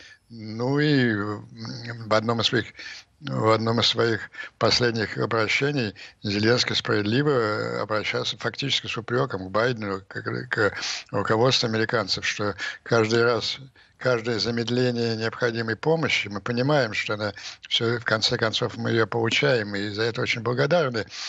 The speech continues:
но каждое замедление — это цена его, это жизни, жизни украинцев, тысячи, может быть, десятки тысяч, и воинов Украины, и, и мирных жителей. Так вот, э, это теперь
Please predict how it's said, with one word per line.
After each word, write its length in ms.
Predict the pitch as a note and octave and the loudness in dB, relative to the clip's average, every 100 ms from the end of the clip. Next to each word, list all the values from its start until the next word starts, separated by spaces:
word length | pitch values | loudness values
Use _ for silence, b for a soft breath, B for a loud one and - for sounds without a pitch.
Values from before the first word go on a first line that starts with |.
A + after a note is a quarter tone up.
| B B B2 | B B -2
но 120 | A#2+ | 2
каждое 420 | D#3 C#3 C#3 C#3 | 2 2 2 0
замедление — 800 | B2 C#3+ C3+ F3 E3 D3 C#3+ C#3+ | 0 -2 2 2 2 0 2 0
это 240 | C3+ C#3 C3 - | 0 -4 -4 -2
цена 340 | - D3 D#3 | 0 2 2
его, 180 | C#3+ C#3+ | 0 0
это 200 | C3+ C#3 | -2 -4
жизни, 500 | A2+ E3+ B2+ A2+ F#2+ B B _ | -2 -2 -2 -4 -8 B B _
жизни 440 | A2 D3 B2+ C3 B2+ | 0 4 4 4 2
украинцев, 680 | B2+ C#3+ D3+ C3 - G#2 - - - _ _ _ - | 2 2 2 0 -2 -6 -8 -16 -20 _ _ _ 0
тысячи, 340 | C#3+ - A2+ | 2 2 0
может 240 | G2+ A2 | -2 -2
быть, 120 | A2 A2+ | -2 0
десятки 480 | A2+ C3+ B2+ - | 0 2 0 -4
тысяч, 440 | B2 A#2 F2+ - - B B B - | -4 -4 -2 -2 -4 B B B -8
и 100 | G#2+ | -6
воинов 460 | G#2 C3 C#3 B2 B2+ | 2 4 4 2 0
Украины, 600 | A#2 A#2 A#2 A#2 A2 G2+ B B B - | 0 2 2 2 2 0 B B B -6
и, 560 | C3 A2+ A2 A#2 B2+ | 0 2 2 2 2
и 40 | G#2+ | 4
мирных 380 | A#2 A2+ A#2 G#2+ | 4 4 2 2
жителей. 520 | A2+ - G2 F#2 E2+ B B B B - | 0 0 -2 -4 -6 B B B B -4
Так 180 | G#2 | 0
вот, 340 | A#2+ A#2+ A#2 A#2 | 4 4 4 2
э, 220 | A2+ A2 - _ - | 4 2 -4 _ -8
это 280 | C#3 A#2 A#2 | 0 0 0
теперь 380 | - A2 C3 | -4 0 2